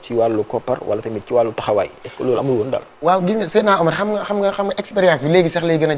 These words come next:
Speaker 1: Léegi la,
Speaker 2: lay gën a,
Speaker 1: léegi la am.
Speaker 2: lay gën a, lay gën a am.
Speaker 1: Mhm.
Speaker 2: Parce que gars yi, euh, benn, benn, benn instant, foog nga couper,
Speaker 1: Mhm.
Speaker 2: foog nga copier ci sa irmaan yi.
Speaker 1: Mhm.
Speaker 2: Ci, ci, ci ñi yëngu ci,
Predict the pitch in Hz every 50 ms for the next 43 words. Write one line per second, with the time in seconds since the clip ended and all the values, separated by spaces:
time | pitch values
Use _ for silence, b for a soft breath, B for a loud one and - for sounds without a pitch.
0 | - 127 147 143 151 147 147 143 135 - 135 143 139 139 - - 104 120 139 156
1 | 160 151 170 170 - 123 151 160 156 165 165 - 139 117 - - B 139 120 107
2 | B B B - - 185 - 165 175 165 175 156 151 156 156 156 147 127 160 165
3 | 151 139 143 170 175 175 165 - 147 160 170 175 175 147 156 175 175 180 - 175
4 | 165 - 143 139 156 B B B B B - - 196 190 202 190 - 208 185 196
5 | 180 175 - - - 151 127 165 170 165 - - - 170 175 180 180 - 240 214
6 | - 208 175 165 160 170 160 - 160 160 160 147 139 131 123 117 117 120 - 147
7 | 135 110 101 160 151 - - 160 151 - - 160 151 151 165 170 170 170 151 151
8 | - 156 151 139